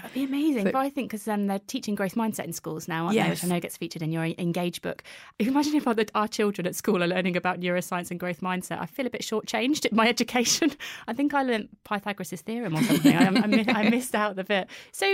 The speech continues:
Speaker 1: we've kind of mentioned neuroscience without getting into what it is. This is gonna be impossible to do,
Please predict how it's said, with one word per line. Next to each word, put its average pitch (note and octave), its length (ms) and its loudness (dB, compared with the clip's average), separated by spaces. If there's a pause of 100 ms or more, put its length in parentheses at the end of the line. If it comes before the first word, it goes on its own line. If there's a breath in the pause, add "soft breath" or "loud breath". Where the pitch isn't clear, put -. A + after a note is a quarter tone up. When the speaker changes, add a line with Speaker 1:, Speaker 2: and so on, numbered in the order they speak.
(560)
Speaker 1:
we've C4 120 -2
kind C4+ 140 2
of C4 40 6
mentioned A#3+ 360 4
neuroscience F#3+ 440 2
without F#3 220 -4
getting G3 180 -2
into F#3+ 220 -4
what G3 120 -2
it - 120 -6
is. F3+ 300 -4 (280 loud breath)
This G#3+ 180 0
is G3 80 -6
gonna F#3 200 -2
be E3+ 100 -2
impossible F3 440 -6
to F#3 100 -12
do, E3+ 200 -4